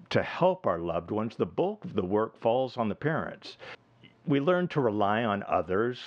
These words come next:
You know you need the help. You can't manage all the responsibilities by yourself. And a lot,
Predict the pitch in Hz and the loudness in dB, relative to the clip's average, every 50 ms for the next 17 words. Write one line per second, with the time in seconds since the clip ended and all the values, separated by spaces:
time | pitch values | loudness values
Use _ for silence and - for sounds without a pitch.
0 | - - _ - 110 131 156 139 139 156 180 180 151 135 127 127 113 107 98 104 | -18 -18 _ -4 0 0 2 4 4 4 4 4 2 0 0 0 0 0 0 -2
1 | 87 82 95 92 92 - 101 - - - 156 143 - 120 123 127 131 120 104 113 | -2 0 0 0 0 0 -2 -4 0 2 0 0 2 0 0 0 0 0 2 2
2 | 113 110 113 110 107 98 - - 123 113 107 - 113 95 98 98 104 95 101 95 | 2 2 2 0 -2 -2 0 2 2 2 2 0 0 0 0 0 2 0 -2 -2
3 | 90 90 92 90 85 87 85 - - - 95 85 82 85 - - - - - - | -2 0 0 0 0 0 -2 -4 0 0 2 2 2 0 -2 -6 -12 -20 -20 -20
4 | - - - - 123 117 113 110 107 110 104 104 - _ 117 117 98 98 92 92 | -20 -10 -4 0 0 2 2 2 0 0 -2 -4 -6 _ 0 2 2 2 2 0
5 | 95 101 110 131 127 135 139 - | 2 2 2 4 2 0 -2 -4